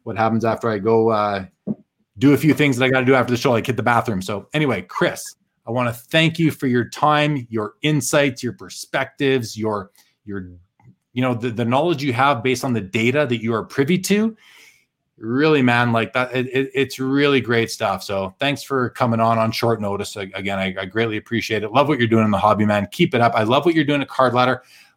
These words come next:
I love that your data, that your data set is curated to weed out the, the data, the data points that are not worthy of true data.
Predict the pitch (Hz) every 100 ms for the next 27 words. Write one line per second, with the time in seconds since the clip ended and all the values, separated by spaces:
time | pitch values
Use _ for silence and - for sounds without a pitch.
0 | _ 110 110 110 131 135 147 123 117 123
1 | 117 104 87 110 117 131 135 117 - 107
2 | 98 92 - 123 143 - 156 165 - -
3 | 113 - - _ _ - - 151 170 175
4 | 190 220 220 - _ _ - 107 113 160
5 | 156 143 160 165 - 101 123 120 113 104
6 | _ _ _ 110 98 117 107 98 123 135
7 | 147 - 107 104 92 127 147 - 151 151
8 | 123 - 113 110 107 120 127 104 120 160
9 | 127 127 120 - _ _ - 120 104 -
10 | - - 127 131 160 -